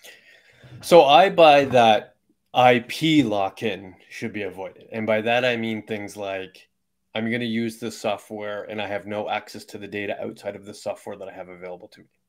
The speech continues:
That's a problem I would consider what that, if that design makes sense.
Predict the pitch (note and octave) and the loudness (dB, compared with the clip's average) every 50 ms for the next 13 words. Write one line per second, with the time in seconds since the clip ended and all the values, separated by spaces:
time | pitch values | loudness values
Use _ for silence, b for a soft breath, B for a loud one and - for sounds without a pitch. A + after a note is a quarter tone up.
0 | _ _ _ _ - C3 - - _ D3 C#3 C3 - - A#2 - - A2 G#2+ - | _ _ _ _ -20 -20 -20 -4 _ 2 2 2 0 -6 -10 -4 -2 -2 -2 0
1 | A2+ A2 A2 G#2+ G#2 - _ A#2 A2+ G#2+ G#2 G#2 G2+ G2+ _ - A2+ A2 G#2 - | -2 -4 -4 -6 -10 -10 _ -4 -4 -4 -4 -6 -10 -10 _ -10 -10 -10 -10 -8
2 | - A#2 G#2 G2+ G2+ G2 G2+ - - G2 - _ - - A#2 A2+ - G2+ G2 A#2 | -8 -8 -8 -6 -8 -10 -10 -10 -10 -12 -12 _ -18 -18 -16 -12 -10 -12 -12 -12
3 | F2+ F#2+ F#2 F#2 F2+ F2 _ _ _ _ _ _ _ | -16 -18 -18 -18 -20 -20 _ _ _ _ _ _ _